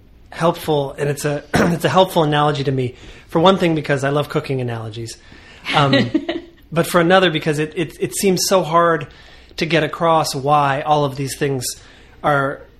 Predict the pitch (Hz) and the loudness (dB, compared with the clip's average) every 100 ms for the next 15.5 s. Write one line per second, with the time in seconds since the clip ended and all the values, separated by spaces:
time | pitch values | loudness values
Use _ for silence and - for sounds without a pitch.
0 | - 156 143 - 139 131 - 127 117 - | -4 -2 -2 -4 -2 -4 -6 -10 -10 -2
1 | 151 151 170 156 147 143 160 151 135 135 | 0 0 -2 -2 0 0 0 0 -2 -4
2 | - - 143 - 165 143 - - 160 123 | -8 -6 -6 -4 -2 -2 -4 -4 -4 -4
3 | - 135 139 131 139 139 139 139 139 151 | -8 -8 -8 -6 -6 -6 -6 -6 -6 -6
4 | 135 143 143 - 156 175 165 170 151 - | -4 -6 -10 -10 -2 -2 0 -4 -6 -6
5 | 147 139 147 156 151 - - 135 147 147 | -6 -4 -2 -2 -4 -8 -8 -6 -6 -8
6 | 196 180 139 131 185 180 135 131 135 147 | -8 -6 -6 0 0 0 -6 -6 -10 -10
7 | 151 151 156 151 139 139 139 143 139 151 | -6 -6 -2 -2 0 0 -4 -6 -4 -4
8 | 143 135 131 170 - 156 147 143 123 - | -6 -8 -10 -10 -10 -6 -2 -2 -6 -14
9 | - - - - 139 135 127 117 - - | -20 -20 -14 -4 -2 -2 -4 -10 -20 -20
10 | - 147 135 - 160 170 143 113 - 139 | -4 -4 -2 -2 0 0 0 -2 -4 -4
11 | 131 147 147 - 139 - 170 - 190 185 | -4 -2 -4 -4 -6 -6 -12 -2 0 2
12 | 180 - 147 180 156 120 123 160 170 185 | 0 -2 -2 0 0 -4 -6 -4 -2 -2
13 | - 175 147 160 190 147 170 139 175 147 | -2 -2 -2 0 0 -2 -4 -2 -2 -2
14 | 147 208 165 - 131 123 147 123 - - | 0 2 0 -2 -4 -4 -8 -8 -10 -8
15 | 175 180 190 160 | -8 -6 -8 -8